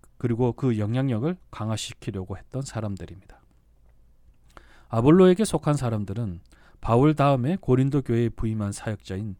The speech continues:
아볼로를 따르는 사람들입니다. 아볼로는 알렉산드리아 출신의 유대인 학자로서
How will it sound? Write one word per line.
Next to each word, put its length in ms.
아볼로를 560
따르는 420
사람들입니다. 840
아볼로는 680
알렉산드리아 680
출신의 580
유대인 340
학자로서 680